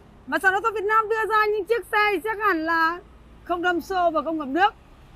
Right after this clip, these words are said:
Đâm ngập nước thì ngay lập tức sàn ô tô Việt Nam nhận lại xe và trả lại tiền cho quý vị và tặng quý vị một trăm triệu đồng và một chuyến du lịch trị giá mười triệu đồng.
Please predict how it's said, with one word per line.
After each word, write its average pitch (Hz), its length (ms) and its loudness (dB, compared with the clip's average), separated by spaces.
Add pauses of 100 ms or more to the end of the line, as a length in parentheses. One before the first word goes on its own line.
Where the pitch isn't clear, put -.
(320)
Đâm 440 220 0
ngập 370 100 2
nước 392 300 2
thì 370 80 -2
ngay 392 180 0
lập 349 180 2
tức 415 160 -8
sàn 330 220 -2
ô 302 40 -6
tô 359 80 -6
Việt 320 140 -6
Nam 349 320 -2
nhận 330 140 -2
lại 285 120 -8
xe 339 240 -6
và 269 220 -2
trả 269 220 -2
lại 247 100 -4
tiền 262 180 -10
cho 311 80 -8
quý 339 120 -8
vị 339 260 -4
và 247 120 -6
tặng 320 200 -6
quý 370 60 -8
vị 359 160 -6
một 311 260 -4
trăm 392 180 0 (160)
triệu 381 180 0
đồng 349 260 4 (540)
và 302 80 -4
một 349 240 -2
chuyến 359 220 0
du 440 120 -2
lịch - 140 -2
trị 339 140 0
giá 339 200 6
mười 370 260 4
triệu 359 140 0
đồng. 339 180 4